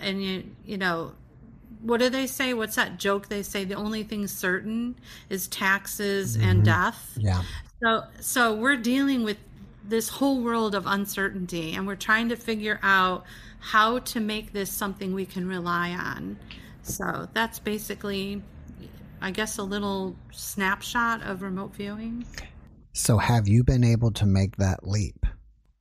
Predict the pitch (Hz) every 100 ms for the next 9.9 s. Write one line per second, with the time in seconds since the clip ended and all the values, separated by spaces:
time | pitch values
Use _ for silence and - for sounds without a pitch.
0 | _ - - - - - - - - -
1 | - 294 311 - 208 180 196 214 240 -
2 | - 208 202 202 196 190 226 220 - -
3 | - 226 214 196 202 233 233 - 208 208
4 | 196 214 214 247 226 220 202 196 165 -
5 | 208 226 240 - 190 190 196 202 196 196
6 | 180 - 202 240 233 - 208 - 208 202
7 | 196 190 196 196 190 185 180 185 202 -
8 | - - - - - 214 202 196 196 190
9 | - 262 277 - 240 233 233 226